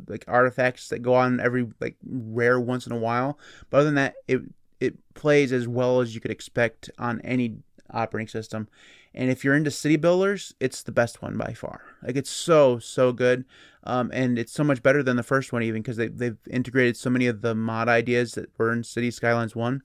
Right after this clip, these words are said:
right into the game. So they've, you know, done some things with Traffic Manager and stuff like that. It's just, and the engineering stuff. Um, anyways,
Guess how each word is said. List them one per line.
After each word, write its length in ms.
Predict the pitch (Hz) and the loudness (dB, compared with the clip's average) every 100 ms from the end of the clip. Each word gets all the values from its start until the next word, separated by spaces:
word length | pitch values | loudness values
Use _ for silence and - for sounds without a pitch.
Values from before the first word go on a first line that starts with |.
| - - _ - | -14 -20 _ 4
right 220 | 131 113 | 4 6
into 220 | 127 123 | 0 -2
the 100 | 120 | -2
game. 420 | 123 120 147 170 - _ _ _ _ | 0 0 -2 -6 -12 _ _ _ _
So 320 | - 131 120 | -2 4 6
they've, 300 | 117 110 113 | 6 2 -2
you 80 | 120 | -6
know, 80 | 117 | -6
done 320 | 110 120 120 | -6 -4 -4
some 200 | - 117 | -4 -6
things 180 | 117 113 | -6 -4
with 100 | 117 | -8
Traffic 360 | - 117 117 120 | 0 0 0 -4
Manager 420 | 113 110 107 110 | -4 -4 -2 -4
and 100 | 110 | -4
stuff 200 | 104 101 | -6 -6
like 80 | 110 | -4
that. 100 | - | -4
It's 160 | - | -6
just, 460 | 110 113 - - - _ _ _ - | -14 -16 -18 -20 -20 _ _ _ -6
and 400 | 127 107 117 110 | -4 -2 -2 2
the 320 | 113 107 110 - - _ _ _ 131 | 4 4 2 -4 -20 _ _ _ -2
engineering 480 | 123 117 120 123 | 0 2 2 2
stuff. 400 | 120 135 139 - _ - - | 2 2 2 -4 _ -20 -12
Um, 240 | 135 131 - | -8 -8 -2
anyways, 480 | 151 139 135 123 | 4 4 4 0